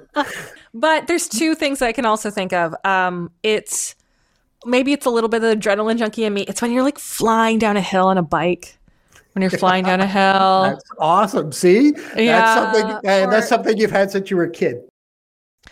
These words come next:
Speaker 2: You know?
Speaker 1: Or, like, you know, um, being able to, like, f-, fly down a hill on cross country skis at, like, forty K an hour, right? Is
Speaker 2: Yeah.
Speaker 1: terrifying, you know,
Speaker 2: That
Speaker 1: like,
Speaker 2: one,
Speaker 1: but
Speaker 2: that one, that one I have no experience with, so.
Speaker 1: Right?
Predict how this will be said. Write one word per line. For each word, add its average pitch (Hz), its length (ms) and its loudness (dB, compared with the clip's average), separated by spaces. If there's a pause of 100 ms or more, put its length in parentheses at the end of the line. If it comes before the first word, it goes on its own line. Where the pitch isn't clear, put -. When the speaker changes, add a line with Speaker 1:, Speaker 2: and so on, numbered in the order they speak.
Speaker 2:
You 135 100 -8
know? 233 60 0
Speaker 1:
Or, 233 200 2
like, 214 380 -4
you 214 140 -4
know, 190 400 -2 (100)
um, 180 360 -4
being 190 220 -6
able 190 180 -4
to, 196 160 -8
like, 170 220 -4 (320)
f-, - 440 -16 (260)
fly 196 300 -2
down 190 260 -4 (160)
a - 180 -4
hill 180 400 0
on 180 140 0
cross 175 240 -4
country 175 240 -4
skis 170 260 -4
at, 156 80 -2
like, 165 140 -4
forty 175 240 0
K 170 220 -2
an 165 80 -2
hour, 160 560 2 (400)
right? 170 440 0 (840)
Is 233 220 2
Speaker 2:
Yeah. 139 80 -4
Speaker 1:
terrifying, 202 920 0
you 240 140 -2
know, 262 140 2
Speaker 2:
That 160 80 4
Speaker 1:
like, - 100 4
Speaker 2:
one, - 80 0
Speaker 1:
but 311 120 0
Speaker 2:
that 196 160 2
one, 208 100 2
that 196 360 2
one 190 100 -2
I 170 60 0
have 170 220 0
no 165 100 -2
experience 147 480 -4
with, 123 220 -8
so. 123 260 -12 (380)
Speaker 1:
Right? 214 340 -2